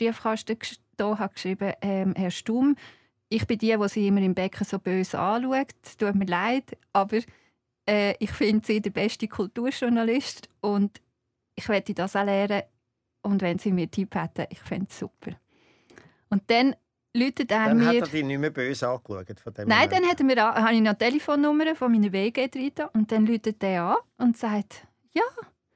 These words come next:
Speaker 1: ich muss jetzt gerade in eine Theaterpremiere, aber, ähm, ich bin am zehn Uhr, bin ich wieder daheim, kommen Sie doch rüber, wir besprechen das." Und ich habe mir wirklich, wie gesagt, ich bin fünfundzwanzig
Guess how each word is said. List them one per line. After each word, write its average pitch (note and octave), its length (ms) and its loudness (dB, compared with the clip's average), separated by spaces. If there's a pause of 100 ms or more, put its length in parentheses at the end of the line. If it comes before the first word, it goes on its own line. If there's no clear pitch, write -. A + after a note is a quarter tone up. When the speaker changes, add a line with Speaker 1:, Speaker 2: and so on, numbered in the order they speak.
Speaker 1:
ich - 120 -10
muss C4 180 2
jetzt B3 140 -4
gerade A3+ 220 0
in A3 60 4
eine G#3+ 100 2
Theaterpremiere, F#3+ 1000 -2
aber, F#3+ 340 -4
ähm, F3+ 440 0
ich - 140 -10
bin G3+ 120 -2
am F3+ 160 2
zehn F3+ 320 0
Uhr, G3 400 2 (120)
bin G3+ 120 2
ich F#3+ 100 2
wieder F#3 240 -4
daheim, F#3 420 -2
kommen G#3+ 220 2
Sie G#3+ 140 -6
doch - 180 -4
rüber, G#3+ 220 0
wir G3 120 2
besprechen F#3 580 -6
das." - 280 -8 (720)
Und G3 280 0
ich - 140 -6
habe G3+ 120 2
mir G3 140 2
wirklich, A3 420 -2
wie G3 120 -6
gesagt, F3+ 260 -4
ich - 100 -10
bin G3+ 100 -6
fünfundzwanzig F3+ 640 -4